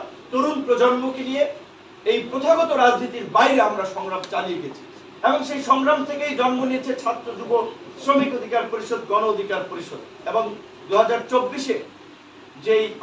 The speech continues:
আন্দোলন শুরু হয়েছে, আমাদের সাধারণ সম্পাদক যেটি বলেছেন, এই ধরনের একটি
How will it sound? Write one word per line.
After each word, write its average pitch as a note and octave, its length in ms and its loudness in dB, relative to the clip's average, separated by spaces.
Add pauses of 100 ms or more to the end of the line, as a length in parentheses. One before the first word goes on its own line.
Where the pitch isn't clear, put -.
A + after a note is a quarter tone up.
আন্দোলন A3+ 380 4 (840)
শুরু D4 220 0
হয়েছে, D4 280 2 (1080)
আমাদের A3 220 2 (100)
সাধারণ B3+ 340 0
সম্পাদক B3+ 340 -4 (260)
যেটি C4 180 -4 (120)
বলেছেন, E4 360 2 (720)
এই E4 80 2 (100)
ধরনের D#4+ 380 6
একটি - 160 -8